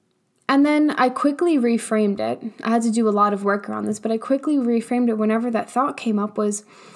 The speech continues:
"I get to have whatever I fucking want. I get to have whatever I fucking want. And if that's something I want, I'm gonna make it work." <laughs> Because if you can make it work the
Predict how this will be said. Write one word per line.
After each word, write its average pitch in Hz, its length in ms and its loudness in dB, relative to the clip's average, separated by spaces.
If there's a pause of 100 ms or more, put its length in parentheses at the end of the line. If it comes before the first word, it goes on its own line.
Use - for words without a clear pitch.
(160)
"I 247 100 2
get 294 180 0
to 277 80 -2
have 277 320 2
whatever 269 340 2
I 262 100 2
fucking 254 480 0
want. - 540 0 (1000)
I 202 220 2
get 240 200 -2
to 294 80 -2
have 214 340 -2
whatever 208 380 0
I 226 120 0
fucking 220 400 -4
want. 262 180 0
And 220 140 -2
if 277 180 0
that's 294 220 0
something 285 320 0
I 247 60 2
want, 269 320 2
I'm 349 200 2
gonna 339 160 2
make 330 240 2
it 311 120 0
work." - 480 -2 (220)
<laughs> - 520 -10
Because 277 160 4
if 285 140 2
you 302 60 0
can 285 140 2
make 349 220 2
it 330 100 0
work 311 200 -2
the - 120 -4